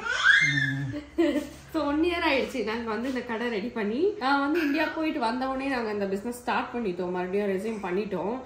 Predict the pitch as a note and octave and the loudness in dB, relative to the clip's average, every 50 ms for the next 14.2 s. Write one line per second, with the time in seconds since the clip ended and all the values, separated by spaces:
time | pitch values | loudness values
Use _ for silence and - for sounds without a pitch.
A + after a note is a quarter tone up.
0 | - - - D#4 C#4+ C4 B3+ B3 B3 A#3+ A#3+ A#3+ B3 A#3+ - C4 B3+ B3+ C4+ D4+ | -8 -6 -4 -2 0 0 0 0 0 0 0 -2 -2 -2 -4 -2 -2 -2 -2 -2
1 | C#4+ C#4 A#3 - A#3+ A3+ A#3 B3+ C4+ B3 A#3 C4 - - - C4 A#3+ - - - | -2 -2 -2 -2 -2 -2 -2 -2 -2 -2 -4 -4 -6 -6 -4 -2 -2 -2 -2 -4
2 | A3+ G#3+ G3+ B3+ C4 B3+ A3+ G#3+ F3+ - - - - - - - - - - A3+ | -4 -2 0 0 0 0 0 0 -2 -4 -8 -16 -20 -20 -20 -20 -20 -12 -8 -6
3 | A3 A3+ G#3+ G#3+ C4+ C4 C4+ C#4+ D4 C#4+ D4+ C4 A3+ A3 G#3+ - G3 - - - | -4 -2 -2 -2 -2 -2 -2 -2 -2 -2 -2 -2 -2 -2 -2 -4 -6 -8 -8 -10
4 | - - - - E4 E4 E4 E4 E4 D#4+ C#4+ B3+ A#3+ A3 A3+ A3+ A3+ C#4+ D4+ C4+ | -16 -20 -10 -2 0 0 2 2 2 0 0 -2 -2 -4 -4 -4 -2 -2 -2 -2
5 | A3+ G3+ F3+ G3+ G#3+ A#3+ B3+ A#3 G#3+ A3+ C#4 B3+ G#3 G3 G3 G3 A3 A3 G#3+ - | -2 -2 -2 -2 -2 0 -2 -2 -2 -4 -4 -4 -4 -4 -2 -2 -2 -4 -2 -2
6 | G3+ F#3+ F#3+ F#3 G#3 B3+ F#4 - - - - - - - C#4 C#4+ D4 C#4+ D4+ C#4+ | -2 -2 0 0 -2 -2 -2 -4 -8 -12 -18 -18 -10 -4 -2 -2 0 0 0 0
7 | C#4 B3 A#3 C#4 B3+ - - E4 E4+ - D4 C#4+ C4+ B3+ B3+ B3+ C4 C4 B3 A#3 | 0 0 -2 -4 -6 -4 -4 -2 -2 -2 -2 -2 -4 -2 -2 -2 -2 -2 -4 -6
8 | G3 G3+ G#3 A#3+ D#4+ F#4 - D4 C#4 C4+ - C4+ B3 A3 G#3+ G#3 G#3+ G#3 G#3+ G#3+ | -8 -8 -8 -8 -8 -8 -8 -10 -10 -10 -6 -6 -6 -6 -6 -8 -8 -10 -10 -8
9 | A#3+ A#3+ A#3+ A#3+ A3+ B3 - E4+ - - - - - - - - - A3 B3 B3 | -10 -8 -8 -6 -6 -6 -8 -8 -10 -14 -18 -20 -20 -20 -18 -12 -8 -6 -6 -6
10 | A#3+ - D#4+ E4+ - - E4+ E4+ E4+ E4 - - - D#4+ C#4 C4+ C#4 B3+ - - | -6 -6 -8 -8 -6 -6 -6 -6 -6 -6 -10 -8 -6 -4 -4 -4 -4 -6 -8 -8
11 | B3 A3 A3+ A#3 B3+ B3 B3 B3 G#3 G#3+ A#3 B3 B3 A#3+ A3+ A3+ G#3+ F#3+ G#3 G#3+ | -6 -6 -4 -4 -4 -4 -4 -4 -4 -4 -4 -4 -4 -6 -6 -6 -6 -8 -8 -8
12 | - A#3 A#3 A#3+ C4 C4+ C4+ C4 C4+ D4 D#4+ E4 D#4+ - - C#4 B3 A#3+ G#3+ G3+ | -6 -4 -4 -4 -4 -4 -6 -6 -6 -6 -6 -6 -6 -8 -10 -10 -8 -8 -8 -8
13 | G3+ G#3+ G3+ G#3 G#3 G#3+ A3 A3+ A3+ A#3+ B3+ B3 - - A3 A3+ B3 C4+ B3+ A#3 | -8 -8 -8 -6 -6 -6 -8 -8 -8 -10 -10 -12 -12 -8 -6 -4 -4 -2 0 0
14 | G3+ F#3+ F3+ - | 0 0 -2 -4